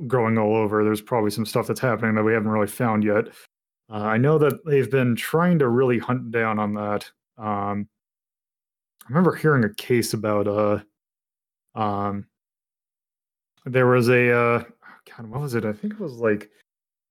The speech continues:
a couple months ago that there was a person that just, um, Ewan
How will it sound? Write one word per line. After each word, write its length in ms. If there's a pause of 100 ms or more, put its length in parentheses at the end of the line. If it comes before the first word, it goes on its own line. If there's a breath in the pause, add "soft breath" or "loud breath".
(180)
a 40
couple 200
months 400
ago 260
that 140
there 140
was 140
a 40
person 520
that 180
just, 360 (560 soft breath)
um, 500 (960)
Ewan 240